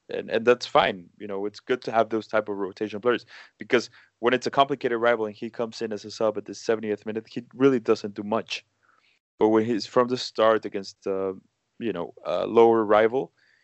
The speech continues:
he always does a good job. So that's good for him, and it's good for the team. He obviously brings a lot to the table. And then when you have the luxury of having him on the pitch, and then at the seventieth minute, sub in Celso Ortiz,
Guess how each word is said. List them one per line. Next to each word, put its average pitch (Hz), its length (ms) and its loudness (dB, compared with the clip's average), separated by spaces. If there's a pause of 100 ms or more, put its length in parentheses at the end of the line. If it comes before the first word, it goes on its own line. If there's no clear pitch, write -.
(140)
he - 140 0
always 117 220 4
does 107 180 -2
a 104 60 -10
good 95 180 -8
job. 92 280 -2 (240)
So - 140 -2
that's 139 160 4
good 165 180 0
for 110 120 -4
him, 101 220 -4 (160)
and 101 200 -6
it's 104 180 -8
good 127 160 2
for 104 120 -8
the 95 100 -10
team. 95 320 -16
He - 160 -18
obviously 101 480 -8 (540)
brings 113 240 -2
a 113 40 0
lot 104 220 4
to 107 100 -6
the 101 80 -4
table. 117 360 0
And 101 120 -6
then 110 180 -2
when 110 140 -6
you 107 120 0
have 107 200 2
the 110 80 -6
luxury 110 420 -4
of 104 240 -4 (380)
having 120 320 2
him 113 300 -4
on 120 160 2
the 110 100 -6
pitch, - 460 -6 (360)
and 104 160 -10
then 110 200 4
at 104 140 -2
the 104 80 -12
seventieth 117 640 -2
minute, 110 320 -6
sub - 420 -2
in 110 120 -2
Celso 107 320 -4
Ortiz, 107 400 -6